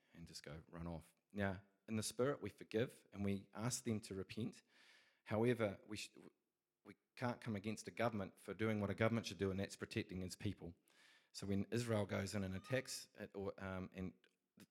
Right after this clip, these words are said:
I don't know if you understand the situation, but Hamas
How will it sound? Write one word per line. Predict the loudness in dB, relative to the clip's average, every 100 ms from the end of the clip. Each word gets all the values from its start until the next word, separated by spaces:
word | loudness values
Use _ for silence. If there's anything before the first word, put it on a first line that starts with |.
| _ 0
I | 2
don't | 4
know |
if | 2
you | 0
understand | -2 -4 -4 -2
the | -4
situation, | -4 -4 -4 -4 -4 -4
but | -4
Hamas | -2 0 2 0 -4